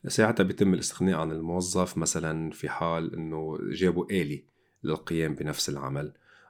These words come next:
أو إذا صار عنده مثلًا تباطؤ بالعمل بسبب انخفاض المبيعات، انخفاض الإنتاج، أو يمكن في حالة تسكر بشكل كامل ال-، ال-، الشركة مثلًا،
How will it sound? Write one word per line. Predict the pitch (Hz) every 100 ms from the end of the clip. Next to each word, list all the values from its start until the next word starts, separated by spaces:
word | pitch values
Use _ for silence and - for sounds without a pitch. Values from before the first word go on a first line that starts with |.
| -
أو | 87 87 87 87 -
إذا | 85 78
صار | - 85
عنده | 78 85
مثلًا | 80 71 76
تباطؤ | 78 80 85 -
بالعمل | - 76 73 73 73 73 82 82 80 80 76 73
بسبب | - 76 73
انخفاض | 76 73 71 82 78
المبيعات، | 73 69 69 82 92 90 -
انخفاض | - - - 78
الإنتاج، | 76 71 - 98 92 87 85 _ _ - - - _ -
أو | 95 107
يمكن | 101 - 101 95
في | -
حالة | - 104
تسكر | 98 - - - - - 78
بشكل | 73 - 80
كامل | - 92 78 69
ال-، | 67 71 71 71 -
ال-، | 73 69 - - - - 76
الشركة | - - 76 - 71
مثلًا، | 69 78 76